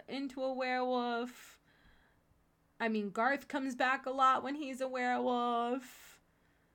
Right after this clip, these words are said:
There was one in Carry On? Oh.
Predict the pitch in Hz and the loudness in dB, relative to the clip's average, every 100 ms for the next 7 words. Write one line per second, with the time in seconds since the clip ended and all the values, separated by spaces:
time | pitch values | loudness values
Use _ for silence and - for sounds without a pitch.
0 | _ _ _ _ _ _ - 247 285 320 | _ _ _ _ _ _ -6 0 2 2
1 | 370 440 370 - 208 220 269 240 180 175 | 4 4 2 -2 -4 -2 -2 -2 -2 -4
2 | 226 359 453 453 - _ _ _ _ _ | -4 -6 -8 -12 -18 _ _ _ _ _
3 | _ _ _ _ _ _ _ _ _ _ | _ _ _ _ _ _ _ _ _ _
4 | _ _ _ _ _ _ _ _ _ _ | _ _ _ _ _ _ _ _ _ _
5 | _ _ _ _ _ _ _ _ _ _ | _ _ _ _ _ _ _ _ _ _
6 | - - 254 311 202 - | -18 -6 -2 0 0 -4